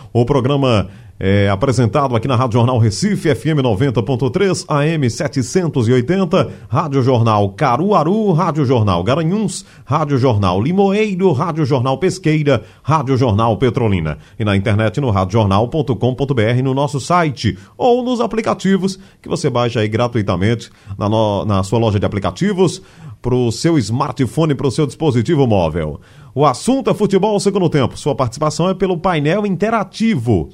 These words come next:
Você pode participar através do site da Rádio Jornal, w w w ponto rádio jornal ponto com ponto b r, Pernambuco falando para o mundo, ou através dos aplicativos, você também tem um espaço lá para deixar a sua mensagem e participar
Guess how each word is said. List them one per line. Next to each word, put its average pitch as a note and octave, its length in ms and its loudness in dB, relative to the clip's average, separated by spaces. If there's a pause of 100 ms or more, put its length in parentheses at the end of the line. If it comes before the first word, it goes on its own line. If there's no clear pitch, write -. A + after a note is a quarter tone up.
(460)
Você A2+ 180 -8
pode A#2+ 200 -4
participar G#2+ 420 -2
através F#2+ 340 -2
do G#2+ 100 -4
site C#3 420 -4
da G2+ 120 2
Rádio G2+ 160 0
Jornal, C3 360 2
w A#2+ 320 2
w G2+ 320 0
w G2+ 320 0
ponto G#2 320 -2
rádio G#2+ 260 -2
jornal G2 340 2
ponto G2+ 240 -2
com F#2 180 -2
ponto G2+ 220 -2
b G#2+ 140 0
r, E3 460 0 (220)
Pernambuco C3 600 0
falando F2+ 500 -2
para D#3+ 180 0
o G#3+ 40 0
mundo, G3 480 0 (280)
ou F3+ 220 0
através A#2+ 500 0
dos C3 360 0
aplicativos, A2+ 640 -4
você A2 180 -2
também F#2+ 260 -2
tem F#2+ 120 -2
um F#2+ 60 0
espaço F#2 380 -4
lá F2 140 -4
para F2+ 140 -6
deixar F#2 320 -4
a F#2 40 -6
sua A2 140 -4
mensagem C3 560 0 (260)
e D3 120 0
participar G#2 640 0